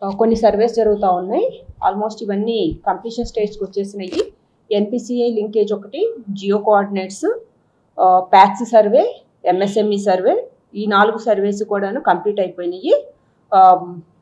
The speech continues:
work from home అని కొత్త సర్వే ఒకటి గవర్నమెంట్ కొత్తగా, ఆ, మనం స్టార్ట్ చేయవలసి ఉంది. అది ఈ రోజు నుంచి, ఆ, ప-, ప-, పంచాయతీస్‌లో ఫంక్షనల్ అసిస్టెంట్స్ అందరూ వచ్చి మీ ఇంటికి వచ్చి,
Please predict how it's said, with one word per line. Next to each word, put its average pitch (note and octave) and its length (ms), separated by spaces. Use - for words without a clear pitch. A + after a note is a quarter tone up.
work A#3 300
from D4+ 200
home B3 160
అని C4 180
కొత్త - 260
సర్వే A#3 300
ఒకటి G3 360
గవర్నమెంట్ G#3 420
కొత్తగా, F#3+ 500
ఆ, F3 260
మనం G3 180
స్టార్ట్ G3+ 360
చేయవలసి G3+ 320
ఉంది. G3 220
అది G#3 180
ఈ G3+ 140
రోజు A3+ 260
నుంచి, A3 540
ఆ, F3+ 340
ప-, E3+ 280
ప-, E3+ 300
పంచాయతీస్‌లో G#3+ 920
ఫంక్షనల్ A3+ 380
అసిస్టెంట్స్ G#3 440
అందరూ G3+ 260
వచ్చి F#3+ 540
మీ A3 140
ఇంటికి A3 340
వచ్చి, G3+ 560